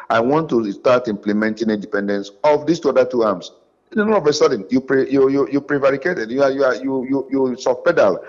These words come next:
and allow the governor's interest to supersede that of the people. So to me, the president of the N B A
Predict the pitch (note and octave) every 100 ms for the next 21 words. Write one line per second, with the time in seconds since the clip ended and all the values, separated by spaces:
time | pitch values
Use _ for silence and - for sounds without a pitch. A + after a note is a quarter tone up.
0 | - F3 F3+ F#3 G#3+ A3 G#3+ A3+ - -
1 | _ C3+ C#3 C3+ B2+ B2 A#2+ A#2+ D#3 D#3+
2 | D#3 D3 C3 - A2+ - G#2 - A#2 G#2+
3 | C#3+ B2 A2 F#2+ - - F3 G2+ - -
4 | _ _ _ _ _ _ - D3 C#3 -
5 | D3 F3+ E3+ E3 - _ _ - - D#3
6 | D#3+ E3+ E3+ G3+ - - - _ - B2
7 | A2 A#2 A#2 C3+ B2 A#2 F#2 G#2